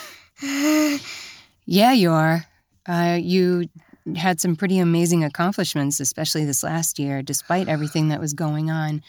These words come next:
Speaker 2: with covid. Like, you won the leadership award for your school, which
Speaker 1: I
Speaker 2: is pretty
Speaker 1: know.
Speaker 2: awesome, and I'm very, very proud of you.
Speaker 1: I was, like, thinking, since I, like,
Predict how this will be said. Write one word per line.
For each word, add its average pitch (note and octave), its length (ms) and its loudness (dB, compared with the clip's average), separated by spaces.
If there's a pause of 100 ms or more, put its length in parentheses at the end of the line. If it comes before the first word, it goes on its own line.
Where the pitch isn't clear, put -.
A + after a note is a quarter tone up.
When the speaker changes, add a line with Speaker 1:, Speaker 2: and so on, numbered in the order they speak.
(320)
Speaker 2:
with D3+ 180 -10
covid. D3 580 -2 (120)
Like, D3+ 560 -4 (520)
you D#3 720 0
won E3+ 200 0
the D#3+ 100 2
leadership D#3+ 480 -2
award - 380 -10
for - 120 -10
your C3+ 200 -6
school, C3 400 -6
which - 80 -6
Speaker 1:
I A#3+ 160 -2
Speaker 2:
is A#3+ 100 -2
pretty G#3 280 -2
Speaker 1:
know. - 60 -6
Speaker 2:
awesome, E3 360 -6
and D3+ 120 -4
I'm D3 300 -6
very, D#3 320 -4
very C3 220 -8
proud - 320 -8
of D#3 80 -8
you. E3+ 240 -6 (120)
Speaker 1:
I A#2+ 220 -4
was, C4+ 220 -2
like, B3 240 -4
thinking, A3+ 640 -8 (240)
since B3+ 420 -8
I, - 140 -4 (760)
like, B3 200 -2